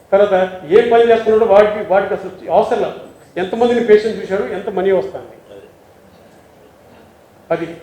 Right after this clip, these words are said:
ఆ తర్వాత డయాబెటీస్కి నూట యాభై కాంప్లికేషన్స్ ఉన్నాయి.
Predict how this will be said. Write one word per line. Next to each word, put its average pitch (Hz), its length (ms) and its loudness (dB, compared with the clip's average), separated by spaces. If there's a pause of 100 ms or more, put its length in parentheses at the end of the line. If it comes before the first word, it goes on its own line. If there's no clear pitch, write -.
(140)
ఆ 180 60 4
తర్వాత 220 680 2 (260)
డయాబెటీస్కి 240 720 2
నూట 220 220 4
యాభై 220 220 4
కాంప్లికేషన్స్ 196 640 -4
ఉన్నాయి. - 200 -14